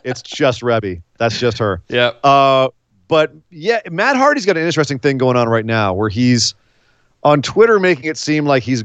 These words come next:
Speaker 1: one foot out the door at W W E, where he's like, "I'm happy I came back. I wear the W W E flag, but now I wanna go do my broken thing right." It's kind of how he's making it seem. Um,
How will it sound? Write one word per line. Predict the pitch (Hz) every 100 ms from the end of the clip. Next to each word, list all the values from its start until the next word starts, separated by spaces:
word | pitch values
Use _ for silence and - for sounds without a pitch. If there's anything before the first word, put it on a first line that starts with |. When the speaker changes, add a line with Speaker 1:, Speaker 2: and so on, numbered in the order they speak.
| -
Speaker 1:
one | 107 123 156 160
foot | 156
out | 147 131
the | 127
door | 117 131 127
at | 117
W | 123 120
W | 120 107 113 127
E, | 131
where | 120 117
he's | 104
like, | 107
"I'm | 101
happy | 98 104 104 101
I |
came | 92 98
back. | 95 170 165 160 - _ _ _ -
I | 120
wear | 117 120
the |
W | 110 110 107
W | 104
E |
flag, | 98 - 143 139 135
but | 127
now | 123 127
I |
wanna | 120 120
go | 113
do | 113
my | 113
broken | 107 117 110 104
thing | 110 101
right." | 98 131 135 131
It's | 123
kind | 123
of | 120
how | 107 113
he's | 110 107 87 _ _ _ _ -
making | 127 135 127
it | 120
seem. | - 156 156 160 156 _ _ _ _ 131
Um, | 127 123 120